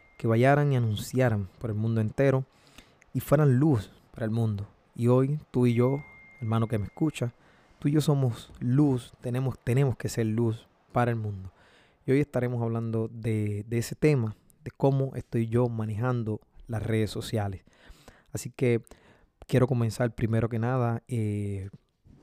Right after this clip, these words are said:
dando un, haciéndonos una pregunta, haciéndonos una pregunta a ti que me escuchas, ¿cómo estás manejando tus redes sociales?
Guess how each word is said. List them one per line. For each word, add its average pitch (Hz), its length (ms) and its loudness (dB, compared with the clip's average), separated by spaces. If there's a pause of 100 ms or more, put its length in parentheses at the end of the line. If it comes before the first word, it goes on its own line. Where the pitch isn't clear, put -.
(1080)
dando 131 260 2
un, 131 300 -2 (100)
haciéndonos 151 400 2
una 120 160 0
pregunta, 104 540 -10 (300)
haciéndonos 127 380 0
una 127 140 2
pregunta 117 720 -2 (340)
a - 60 -20
ti 113 260 0
que 120 100 0
me 110 60 0
escuchas, 127 580 -4 (680)
¿cómo 147 640 4
estás 120 340 0
manejando 117 560 -2
tus 113 160 -8
redes 113 260 2
sociales? 104 500 -6